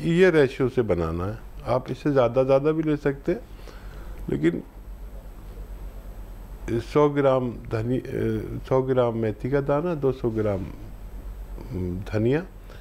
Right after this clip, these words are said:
इसको powder बना के रखें। अब इसको खाना कैसे है? एक आता है नमक जैतून, असली लें,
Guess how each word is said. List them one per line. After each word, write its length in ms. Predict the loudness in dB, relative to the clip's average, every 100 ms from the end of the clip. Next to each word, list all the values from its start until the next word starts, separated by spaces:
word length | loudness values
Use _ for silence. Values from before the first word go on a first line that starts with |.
| -14 -14 -10
इसको 160 | -4
powder 320 | 2 4 6 4
बना 260 | 4 2
के 120 | 2 2
रखें। 360 | 2 -2 -6 -6 -8 -16 -14 -14 -14 -14 -14 -14 -6 -4
अब 80 |
इसको 180 | -2 -4
खाना 400 | -2 0 2 2
कैसे 360 | 0 -2 -2 -2
है? 160 | -2 0 0
एक 180 | 4
आता 280 | 4 4 2
है 340 | 2 -2 -2 0
नमक 320 | 2 0 2
जैतून, 540 | 2 2 0 -2 -2 -6 -12 -4
असली 320 | -4 0 2 4
लें, 220 | 2